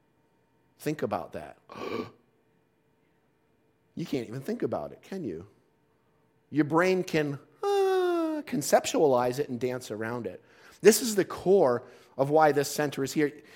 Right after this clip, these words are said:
Of course, it's called Creative Thought Center, but the key and the core of treatment, especially from the, uh, Ernest Holmes is, in my opinion, the only human being that I've ever encountered out of studying thousands and thousands of masters over almost thirty years now.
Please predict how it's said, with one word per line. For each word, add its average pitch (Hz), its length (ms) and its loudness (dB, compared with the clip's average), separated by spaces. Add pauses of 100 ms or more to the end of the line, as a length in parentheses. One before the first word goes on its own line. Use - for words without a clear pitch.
(180)
Of - 60 -14
course, 226 260 10
it's 156 120 -4
called 151 260 4
Creative 131 340 0
Thought 190 360 0
Center, 113 460 -4 (280)
but 143 140 2
the 139 80 -4
key 233 420 -2
and 127 100 0
the 135 80 -2
core 190 500 2
of 135 200 4
treatment, 135 600 -4 (300)
especially 151 520 2
from 147 240 0
the, 143 180 -4
uh, 120 300 4 (800)
Ernest 220 320 6
Holmes 190 320 2
is, 139 160 2
in 147 200 -2
my 160 200 4
opinion, 165 480 0
the 135 140 -2
only 185 340 2
human 175 420 0
being 147 320 0
that 131 100 0
I've 127 160 2
ever 143 240 4
encountered 147 540 -2
out 131 140 0
of 127 120 -10
studying 127 360 -2
thousands 147 580 -4
and 131 140 -6
thousands 127 420 -2
of 117 140 -6
masters 117 480 -4
over 117 260 -2
almost 120 300 -4
thirty 135 240 0
years 127 320 -2
now. 110 260 -6